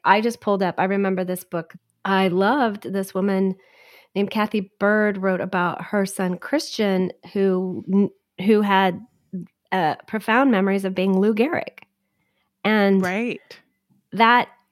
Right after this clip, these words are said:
Speaker 1: book is called The Boy Who Knew Too Much. And it's a really great account 'cause she did a great job of documenting what he was saying and what,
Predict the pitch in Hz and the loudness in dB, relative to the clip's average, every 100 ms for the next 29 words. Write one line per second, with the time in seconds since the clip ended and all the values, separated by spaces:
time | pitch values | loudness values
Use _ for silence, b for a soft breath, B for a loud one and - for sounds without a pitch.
0 | _ _ _ _ 214 247 247 233 - - | _ _ _ _ 0 2 2 -2 -4 -4
1 | 220 208 202 196 190 190 196 202 214 214 | 0 0 2 2 0 -2 -2 0 2 4
2 | 208 196 196 - - - - - _ b | 2 0 -2 -8 -10 -12 -14 -14 _ b
3 | b b b - 208 196 190 233 233 277 | b b b -2 2 2 2 -2 -4 -4
4 | 233 254 285 294 233 262 240 - - 277 | 2 2 2 0 2 2 2 -2 -2 -2
5 | - 220 - 226 240 220 - 214 233 247 | -2 -4 -4 0 0 -2 -8 -2 2 2
6 | - 247 240 220 214 185 185 B B B | 0 0 2 2 0 -2 -4 B B B
7 | - 240 254 254 233 208 185 160 160 - | -8 -8 -4 0 2 2 0 -4 -10 -16
8 | - 196 202 190 226 277 - 339 311 226 | -8 0 0 2 -2 -4 -2 0 2 2
9 | 196 175 185 180 175 185 180 | 0 -2 -4 -6 -6 -6 -6